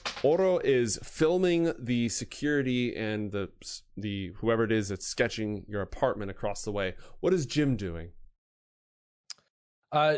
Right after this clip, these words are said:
Speaker 2: Jim's just carrying on playing
Speaker 1: Mm.
Speaker 2: whilst keeping, he, he's keeping what, literally, quite literally, one eye on the game and one eye on the goons. <laughs>
Speaker 1: Okay.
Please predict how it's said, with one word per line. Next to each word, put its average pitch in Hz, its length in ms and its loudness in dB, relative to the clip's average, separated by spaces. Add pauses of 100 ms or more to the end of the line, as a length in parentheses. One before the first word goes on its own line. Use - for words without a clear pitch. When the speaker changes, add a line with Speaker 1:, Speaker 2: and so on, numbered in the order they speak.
Speaker 2:
Jim's 202 480 2
just 151 260 -4
carrying 135 360 0
on 117 140 0
playing 120 600 0 (260)
Speaker 1:
Mm. 98 60 -2
Speaker 2:
whilst 104 680 0 (420)
keeping, 110 680 0
he, 104 300 -2
he's 113 160 -2
keeping 113 560 0 (460)
what, - 280 0
literally, 143 480 4
quite 139 240 4
literally, 110 400 0
one 101 260 2
eye 110 200 4
on 104 160 2
the 95 80 0
game 104 460 2 (220)
and 92 160 0
one 107 200 4
eye 104 220 4
on 98 120 4
the 98 100 2
goons. 107 880 0
<laughs> - 0 -
Speaker 1:
Okay. 107 320 2